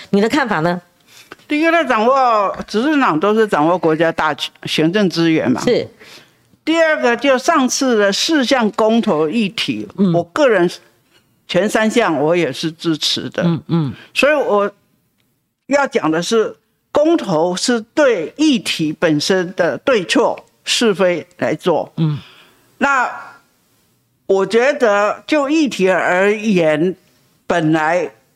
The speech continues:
Speaker 2: 这民进党的立场就是对的，
Speaker 1: 嗯。
Speaker 2: 我坦白讲，
Speaker 1: 嗯。
Speaker 2: 啊。那只是民进党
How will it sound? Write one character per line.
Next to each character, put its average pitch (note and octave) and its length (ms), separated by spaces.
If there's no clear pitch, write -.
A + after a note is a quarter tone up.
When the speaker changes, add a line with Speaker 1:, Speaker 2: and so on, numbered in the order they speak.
Speaker 2:
这 G#3 320
民 F#3+ 200
进 A3+ 160
党 D#3+ 160
的 D#3 120
立 F#3 120
场 - 200
就 D3+ 120
是 D3+ 180
对 D3+ 260
的， - 140
Speaker 1:
嗯。 F3 120
Speaker 2:
我 D#3 80
坦 B2+ 180
白 B2 160
讲， A#2 220
Speaker 1:
嗯。 F3 160
Speaker 2:
啊。 G3+ 260
那 D4 200
只 B3 180
是 C#4+ 200
民 A#3 200
进 D#4+ 220
党 F3+ 200